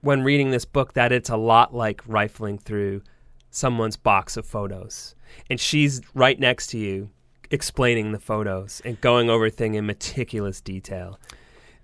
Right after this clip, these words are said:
It, it feels like you've discovered something in someone's attic. Um, that's how the story is kind of,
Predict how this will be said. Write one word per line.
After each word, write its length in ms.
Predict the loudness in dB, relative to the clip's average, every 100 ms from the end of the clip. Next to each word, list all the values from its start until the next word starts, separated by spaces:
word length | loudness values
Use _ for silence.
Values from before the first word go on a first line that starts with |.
| _
It, 180 | 4 4 4
it 140 | -2
feels 400 | 0 6 8 8
like 180 | 4 2
you've 120 | -4
discovered 560 | -4 -2 4 4 4 0
something 400 | -2 -6 -4 -6
in 140 | -6
someone's 460 | -4 -4 -2 -4 -4
attic. 460 | -6 -6 -8 -16 -20 _ -20 -10
Um, 320 | -6 -4 -6 -2
that's 220 | 2 4
how 100 | 4
the 80 | 2
story 560 | 0 0 4 6 4 2
is 120 | -2
kind 220 | -4 -4
of, 300 | -4 -6 -12